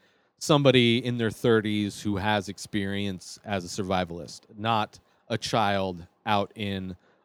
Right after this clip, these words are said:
a Jurassic World. Uh, but yeah, it is a bad movie.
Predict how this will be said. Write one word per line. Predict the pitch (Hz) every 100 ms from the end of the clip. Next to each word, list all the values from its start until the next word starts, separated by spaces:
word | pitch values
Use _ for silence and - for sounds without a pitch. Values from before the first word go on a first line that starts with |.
| 127
a | 110
Jurassic | 113 110 104 92 110 -
World. | 98 92 85 78 - _ _ _ _ 131
Uh, | 120 117 117 113 113 110
but | 117 135
yeah, | 123 92
it | 139 139
is | 147 131 127
a | 127
bad | 110 - 117 131 156 156
movie. | 139 131 127 117 123 120 117